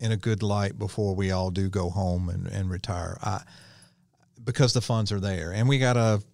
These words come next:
an innovative superintendent. And, and I just,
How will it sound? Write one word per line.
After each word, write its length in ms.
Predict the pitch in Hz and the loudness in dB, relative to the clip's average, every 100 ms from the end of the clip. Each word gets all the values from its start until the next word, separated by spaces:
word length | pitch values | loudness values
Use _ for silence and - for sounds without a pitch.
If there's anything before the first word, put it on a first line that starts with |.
| - | 0
an 100 | 120 | 4
innovative 460 | 113 104 104 101 | 4 4 2 2
superintendent. 720 | - 98 101 95 131 147 85 - - | 0 -2 0 0 2 0 -2 -10 -14
And, 200 | - 104 | -6 -6
and 80 | 101 | -4
I 260 | 110 107 113 | -4 -2 -2
just, 400 | 110 113 - | 0 0 -2